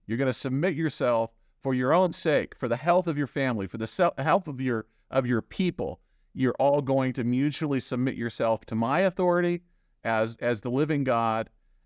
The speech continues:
and you're also gonna submit yourself to, to, to each other. And I don't think we're gonna have wholeness in our organizations, in our churches, in our ministries,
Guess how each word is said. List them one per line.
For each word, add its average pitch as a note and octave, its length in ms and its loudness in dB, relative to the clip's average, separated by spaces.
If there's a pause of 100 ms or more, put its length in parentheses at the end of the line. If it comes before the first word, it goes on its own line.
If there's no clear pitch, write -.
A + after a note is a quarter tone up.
(140)
and B2 160 0
you're B2 140 4
also C3+ 220 0
gonna C3 180 0
submit A#2 380 -4
yourself A#2 380 0
to, - 220 -10
to, - 260 -6
to - 140 -6
each A2+ 200 -2
other. G2 380 0 (460)
And B2+ 340 -2
I C#3 120 2
don't D#3+ 420 2
think D#3 200 0
we're C#3+ 120 -2
gonna C3+ 180 0
have A#2+ 460 -2 (220)
wholeness D3+ 840 -2 (400)
in B2 140 0
our A#2+ 140 4
organizations, C3 920 0
in A2 100 -4
our G#2+ 120 0
churches, C#3 500 -2
in A2+ 80 -2
our A2 120 0
ministries, A2+ 760 -2